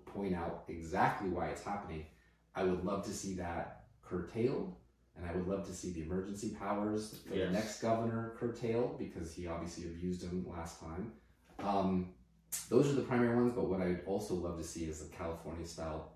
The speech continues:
Speaker 1: Prop thirteen, where they can't jack up the property taxes on you on a whim of a bunch of, uh, city council members or aldermen, they're called,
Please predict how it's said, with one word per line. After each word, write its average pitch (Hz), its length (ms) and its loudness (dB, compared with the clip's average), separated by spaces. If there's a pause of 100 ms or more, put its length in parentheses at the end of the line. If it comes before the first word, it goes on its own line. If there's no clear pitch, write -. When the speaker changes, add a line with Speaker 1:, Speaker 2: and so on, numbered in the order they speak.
Speaker 1:
Prop - 300 -4
thirteen, - 680 0 (480)
where 87 120 -2
they 80 140 0
can't 90 400 -2 (220)
jack 90 320 -2
up 95 160 -2
the 92 60 -8
property 90 480 -4
taxes 90 420 -4
on 92 260 2
you 90 100 2
on 82 100 -4
a 76 100 -4
whim 92 380 4
of 92 220 -4
a 80 60 -6 (160)
bunch 90 200 -4
of, 82 240 -8
uh, 82 240 -4
city 90 320 -4
council 90 380 -6
members 90 340 2
or 78 160 -4
aldermen, 90 380 0
they're 85 100 -6
called, 90 460 -2